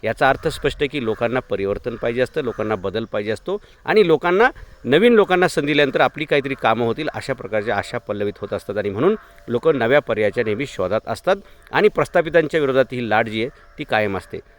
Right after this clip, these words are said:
आता आपण बोलूया बारामती लोकसभा मतदारसंघाबद्दल. तर मित्रांनो, या मतदारसंघामध्ये माझा अचानक प्रवेश झाला. मी इतिहासात रमणारा, मुलांना उद्योजक घडवणारा, त्यासाठी धडपडणारा माणूस, परंतु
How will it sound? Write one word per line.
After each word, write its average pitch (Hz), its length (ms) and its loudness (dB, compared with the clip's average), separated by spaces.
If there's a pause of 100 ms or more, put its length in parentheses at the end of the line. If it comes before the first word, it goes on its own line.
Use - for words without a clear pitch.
आता 123 200 0
आपण 135 220 0
बोलूया 123 320 2 (260)
बारामती 104 520 -4
लोकसभा 101 360 -6
मतदारसंघाबद्दल. 85 840 -10 (360)
तर 139 60 -4
मित्रांनो, 175 300 2
या 165 200 6
मतदारसंघामध्ये 123 760 0
माझा 110 300 -4
अचानक 143 340 -4 (480)
प्रवेश 113 280 -2
झाला. 104 220 0 (840)
मी 131 140 2
इतिहासात 135 320 2
रमणारा, 123 400 2
मुलांना 117 360 0
उद्योजक 110 640 -6
घडवणारा, 110 480 0
त्यासाठी 107 380 -6
धडपडणारा 104 480 -4
माणूस, 98 260 -4
परंतु 151 380 -2